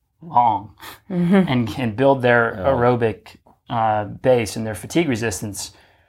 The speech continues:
Speaker 1: Um,
Speaker 3: Yeah, I think in all my, my days now of coaching people, I've had maybe two people that say, "I, I enjoy doing long solo stuff by myself."
Speaker 1: Sure.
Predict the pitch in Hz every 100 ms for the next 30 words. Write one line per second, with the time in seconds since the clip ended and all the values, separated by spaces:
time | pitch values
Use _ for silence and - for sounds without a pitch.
0 | _ _ _ 117 110 104 98 - _ 120
1 | 101 - 147 98 110 127 110 107 - 117
2 | 110 107 120 120 107 101 98 90 120 117
3 | 104 98 110 101 95 90 107 95 113 107
4 | 107 104 113 127 131 127 139 131 131 131
5 | 131 131 131 _ - 120 - 127 123 117
6 | 113 - - 92 - 104 110 101 92 98
7 | 101 101 104 104 101 98 98 101 101 98
8 | - 107 104 101 - 107 101 _ _ 104
9 | 104 98 104 110 110 - 123 101